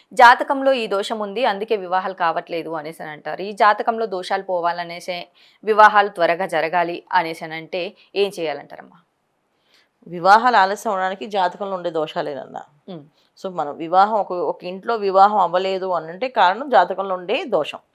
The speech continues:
Speaker 1: ఉమ్.
Speaker 2: ఏ జాత-, మా వాళ్ళ జాతకంలో కుజుడు ఉండొచ్చు,
Speaker 1: ఉమ్.
Speaker 2: గురువు ఉండొచ్చు, శని భగవానుడు ఉండొచ్చు.
Speaker 1: ఉమ్.
Speaker 2: So, వీళ్ళలో ఎవరు సరిగా లేకపోయినా ఆ జాతకంలో గురుబలం తగ్గు-, తక్కువ ఉన్నా
Speaker 1: ఉమ్.
Speaker 2: వివాహం ఆలస్యం అవుతుంది.
Speaker 1: ఉమ్.
Speaker 2: కుజుడు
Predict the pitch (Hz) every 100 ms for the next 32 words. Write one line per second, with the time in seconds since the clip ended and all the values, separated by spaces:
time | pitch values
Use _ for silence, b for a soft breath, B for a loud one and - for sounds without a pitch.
0 | - 175 143 - 208 226 220 214 120 202
1 | 180 185 190 190 185 196 202 202 202 196
2 | 202 196 190 - 415 - _ 156 165 180
3 | 208 226 208 202 - 320 415 _ _ _
4 | _ _ _ 240 226 226 185 165 101 53
5 | - - - 202 151 _ b b _ 226
6 | 196 220 247 262 240 208 240 254 226 220
7 | 226 208 220 190 190 196 214 277 427 247
8 | - _ _ - 214 214 202 202 214 233
9 | 208 175 202 208 202 190 180 175 180 196
10 | 202 214 359 427 _ _ 165 160 _ 214
11 | _ _ _ 214 202 190 196 156 147 -
12 | - - - - _ 160 156 _ - 220
13 | 262